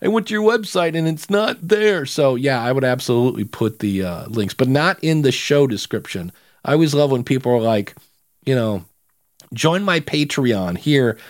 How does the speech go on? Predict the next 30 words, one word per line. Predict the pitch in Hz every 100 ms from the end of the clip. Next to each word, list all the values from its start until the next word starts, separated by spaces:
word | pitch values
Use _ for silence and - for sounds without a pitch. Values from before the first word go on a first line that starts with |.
| -
'cause | 139 127
first | 190 185
things | 180 147
first, | - 156 -
in | 127 -
Apple, | 139 147 165 165
those | 131 139 147 139
links | 135 147 117 110 - -
to | 143
your | 139 135
show | - 196 196
description | 120 - 110 - 110 104 - _
are | 131
not | 131 127
gonna | 131 117
be | 113
clickable. | - 117 113 92 85 - _ _ _ _
Uh, | - 92 -
they | 113 131
might | 131 156 151
be | 143
clickable | - 135 131 123 113 107 - _ _ _ _ -
in | 131
your | 117 113
episode | 131 135 131 113
description, | 104 - 110 - 110
and | 110
that's | 131 143
based | - 113 -
on | 107 98 87